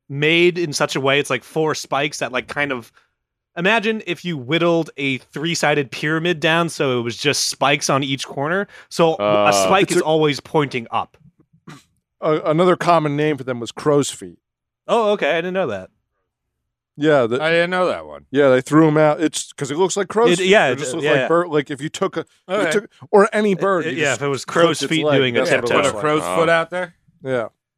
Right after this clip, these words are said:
Speaker 4: So she steps on this, and then she's like, "Well, I can't go
Speaker 1: Yeah, fuck
Speaker 4: into
Speaker 1: this.
Speaker 4: battle." So she goes back to Orleans, the s-, behind the city wall, walls to recover. And, uh, the French captains were like,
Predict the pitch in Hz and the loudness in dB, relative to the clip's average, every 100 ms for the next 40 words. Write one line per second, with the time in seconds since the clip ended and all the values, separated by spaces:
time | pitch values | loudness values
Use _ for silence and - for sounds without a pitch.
0 | _ _ - 202 196 277 - 269 254 - | _ _ -2 -2 0 -2 2 0 2 2
1 | 220 185 175 170 - 160 165 170 165 175 | 2 2 -4 -6 -4 -2 -2 -4 -6 -6
2 | 151 143 127 127 117 - 139 131 156 156 | -2 -2 0 -2 -2 -6 -10 -4 -2 0
3 | 147 143 - 131 123 - 151 127 113 _ | 0 -2 0 -2 -4 -6 -8 -8 -12 _
4 | _ - - _ _ - 180 165 185 180 | _ -20 -20 _ _ -4 2 2 2 0
5 | 190 170 - 180 185 - - 165 143 160 | 0 0 0 0 0 -6 -14 -14 -8 -6
6 | 165 156 139 139 - - _ 120 110 - | -4 -6 -10 -12 -16 -20 _ -14 -14 -14
7 | 117 123 151 151 139 156 143 123 117 120 | -10 -4 -2 -2 -4 -6 -6 -6 -4 -4
8 | 120 107 107 107 - - 95 - 107 87 | -6 -6 -4 -4 -6 -12 -12 -6 -6 -6
9 | 80 _ _ _ _ - 101 98 95 92 | -14 _ _ _ _ -20 -16 -12 -10 -8
10 | 85 78 _ _ _ _ 123 - 196 196 | -8 -12 _ _ _ _ -16 -2 -2 -2
11 | - 190 196 170 165 143 - _ - 123 | -4 0 0 -2 -8 -8 -20 _ -20 -10
12 | 135 131 127 127 123 | -6 -6 -4 -6 -6